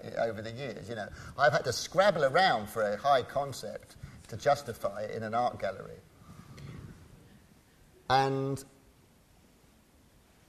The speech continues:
I think that one of my ambitions, of-, I've often said when I get old, is not necessarily to make uncomplicatedly beautiful art, but to make happy art,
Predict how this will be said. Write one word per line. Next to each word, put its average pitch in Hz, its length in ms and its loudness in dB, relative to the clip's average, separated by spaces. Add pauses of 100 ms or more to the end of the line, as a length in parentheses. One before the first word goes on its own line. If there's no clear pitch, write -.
(340)
I 139 180 4
think 196 420 0
that 123 240 4
one 143 200 6
of 123 120 2
my 123 200 0
ambitions, 120 520 -4
of-, 113 300 0
I've 120 180 4
often 113 300 0
said 131 320 0
when 101 120 -4
I 104 140 -6
get 101 260 -4
old, 101 380 -2
is - 200 -6
not 170 180 -4
necessarily 147 340 2
to 131 120 -6
make 120 220 -2
uncomplicatedly 107 1000 -6
beautiful 117 520 -8
art, 95 220 -4
but 110 140 0
to - 40 -12
make 110 140 -4
happy 113 440 -6
art, 98 340 -10